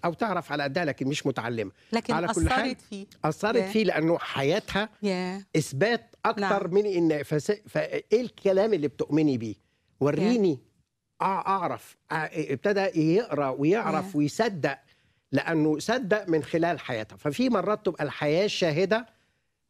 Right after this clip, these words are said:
Speaker 2: يا.
Speaker 1: تكفي إن إحنا نبدأ الشهادة، لكن طبعًا الحياة الشاهدة بس مش
Speaker 2: يا.
Speaker 1: كفاية، لأن مرات نكتفي أنا أعيش كويس بالكرازة، بالإشعاع، طب وبعدين؟ هتشع
Speaker 2: مهم.
Speaker 1: لغاية إمتى؟ طب ومعلش و-،
Speaker 2: يا.
Speaker 1: ومش هتقول؟
Speaker 2: مهم.
Speaker 1: الناس ممكن توصل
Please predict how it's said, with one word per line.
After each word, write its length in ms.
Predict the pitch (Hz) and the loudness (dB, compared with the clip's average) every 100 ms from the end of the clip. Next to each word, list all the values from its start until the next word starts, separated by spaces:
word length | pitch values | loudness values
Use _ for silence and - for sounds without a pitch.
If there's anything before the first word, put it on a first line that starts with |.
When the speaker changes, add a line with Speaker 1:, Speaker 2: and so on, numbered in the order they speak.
| _ 202 | _ -2
Speaker 2:
يا. 120 | 185 | -2
Speaker 1:
تكفي 400 | 185 196 185 180 | -2 -2 -2 0
إن 140 | 147 156 | 2 2
إحنا 360 | - 170 156 151 | 0 0 0 2
نبدأ 540 | 156 196 139 123 135 127 | 2 2 -2 -2 -2 -6
الشهادة، 500 | - 131 127 107 107 | -10 -4 -4 -2 -4
لكن 260 | 135 156 | -2 -2
طبعًا 240 | 143 180 151 | 0 -2 -2
الحياة 220 | 160 190 | -2 -2
الشاهدة 400 | - 165 180 151 | -2 -2 0 0
بس 320 | 190 - - _ _ _ _ _ | -2 -4 -14 _ _ _ _ _
مش 120 | 135 185 | -4 0
Speaker 2:
يا. 40 | |
Speaker 1:
كفاية، 340 | 165 208 170 | 0 0 0
لأن 160 | 131 135 | -2 0
مرات 340 | 147 190 214 | 0 0 -2
نكتفي 420 | 151 - 214 185 180 | -4 -2 -2 -2 -2
أنا 100 | 180 | -2
أعيش 240 | 208 - | -2 -4
كويس 360 | - 240 220 - | -2 0 -2 -2
بالكرازة، 560 | 190 156 185 233 208 202 | -4 -2 -2 0 0 0
بالإشعاع، 720 | 180 165 160 147 185 233 - _ - | -2 -2 -4 -2 -2 -4 -8 _ -6
طب 140 | 143 | -2
وبعدين؟ 580 | 151 151 156 202 196 110 - _ _ _ _ - | 0 0 0 2 2 -2 -10 _ _ _ _ -4
هتشع 340 | 143 - 233 | -2 0 0
Speaker 2:
مهم. 100 | 170 | 0
Speaker 1:
لغاية 200 | 165 170 - | 0 -2 0
إمتى؟ 240 | 214 180 160 | 0 0 -2
طب 160 | 156 | 0
ومعلش 520 | 156 170 170 214 - | 2 2 2 -2 -4
و-، 200 | - 147 | -4 -2
Speaker 2:
يا. 40 | 160 | 0
Speaker 1:
ومش 280 | 151 151 185 | 2 2 2
هتقول؟ 440 | 151 175 220 311 - _ _ - | 0 2 2 2 -2 _ _ -16
Speaker 2:
مهم. 200 | 180 196 | -4 0
Speaker 1:
الناس 300 | 170 240 - | 2 2 2
ممكن 300 | 240 - 196 | 0 0 0
توصل 440 | 220 233 220 214 | 0 0 -2 -4